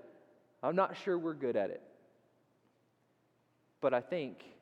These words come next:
based on what Jesus has taught me this week, I think that my time is a whole lot less important than the gospel going forward and people being loved and cared for and seen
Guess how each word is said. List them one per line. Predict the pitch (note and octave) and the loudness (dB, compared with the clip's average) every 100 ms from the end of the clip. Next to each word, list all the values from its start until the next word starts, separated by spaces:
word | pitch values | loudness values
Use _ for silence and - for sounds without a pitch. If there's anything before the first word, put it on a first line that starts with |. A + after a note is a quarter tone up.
| _ _ _ | _ _ _
based | D#3 D3 | 0 2
on | C3 | -2
what | B2 C3 | -4 -2
Jesus | D#3+ D3 C#3 | -2 -2 -8
has | C3 | -12
taught | - D#3+ - | -2 0 0
me | D3 D3+ | -2 -4
this | A#2 - | -4 -6
week, | A2 G#2 G2 - - _ _ _ _ _ _ _ _ _ _ - | -8 -8 -12 -20 -20 _ _ _ _ _ _ _ _ _ _ -8
I | C3+ | -6
think | - F3+ F3+ | -2 -2 -2
that | - | -4
my | C#3 D3 | 0 -2
time | - C3 A#2+ D#3 E3+ - | -2 -6 -6 -6 -8 -8
is | C3 | -6
a | |
whole | A2 - D3 | -4 -2 0
lot | D#3 - | 0 0
less | C3+ C3 | -4 -4
important | C#3+ - C3 G#2+ F#2+ - - _ _ _ _ _ _ _ _ _ _ _ _ _ _ | -10 -6 -6 -6 -12 -20 -20 _ _ _ _ _ _ _ _ _ _ _ _ _ _
than | C3 | -6
the | A#2+ | 0
gospel | B2 C3 - C#3 | 0 0 -2 -8
going | B2 A#2 A2+ | -6 -6 -6
forward | - G#2+ G2 - - - _ _ _ _ _ _ _ - | -6 -4 -6 -10 -18 -20 _ _ _ _ _ _ _ -14
and | B2 | -6
people | D3+ - | -6 -4
being | B2 B2+ A2+ | -4 -2 0
loved | A#2 A#2+ B2 C3 - - - - - | 2 4 2 -2 -14 -20 -20 -20 -14
and | A2+ | -14
cared | - C#3+ B2 | -4 -2 -2
for | - A#2 G#2+ G#2 - - - | -4 -4 -4 -6 -16 -20 -14
and | A#2 | -14
seen | - D3 C#3 D3 D3 | -10 -8 -8 -8 -12